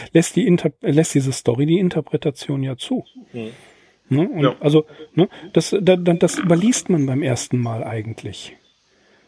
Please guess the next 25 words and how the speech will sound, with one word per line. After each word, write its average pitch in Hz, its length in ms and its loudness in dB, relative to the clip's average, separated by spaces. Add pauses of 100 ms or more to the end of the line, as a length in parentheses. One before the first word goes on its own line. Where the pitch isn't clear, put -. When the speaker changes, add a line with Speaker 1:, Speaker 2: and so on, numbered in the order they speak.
(520)
Speaker 1:
Ja, 123 140 0
man, 151 180 4
man 170 140 4
überliest 185 400 2
diese 151 160 4
Details, 143 500 2
dass - 240 -2
Nadja 202 540 0 (580)
die 160 400 0
ihre, 156 220 4
ihre 170 300 0
sexuelle 135 520 -2
Ausbeutung 147 840 -4 (600)
hinnimmt, 156 1080 0
weil 143 140 4
Männer 160 520 2
sich 151 380 -4 (580)
den, 147 540 2
äh, 147 180 -8
und 139 240 -2
sie 127 160 -4
spricht - 400 -8
nur 185 220 4
von 226 240 -4
Männern, 120 420 -2